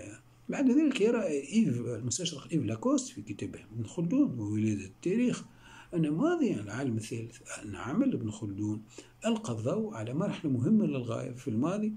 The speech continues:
تتعلق ببلدان تنتمي إلى ما يسمى العالم الثالث، من خلال إجراء تحليل علمي للظروف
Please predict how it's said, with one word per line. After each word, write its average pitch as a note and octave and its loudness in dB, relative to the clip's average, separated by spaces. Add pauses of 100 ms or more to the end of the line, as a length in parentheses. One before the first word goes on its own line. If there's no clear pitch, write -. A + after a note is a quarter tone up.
(280)
تتعلق A3 -6
ببلدان B2+ -2
تنتمي G#3 2
إلى D#3 0
ما D#3 2
يسمى F#3+ -4
العالم E3+ 2
الثالث، C3 0 (420)
من A2 -4
خلال D3+ 2
إجراء A#2+ -2 (160)
تحليل B2+ -2
علمي F#3+ 6
للظروف C#3+ -2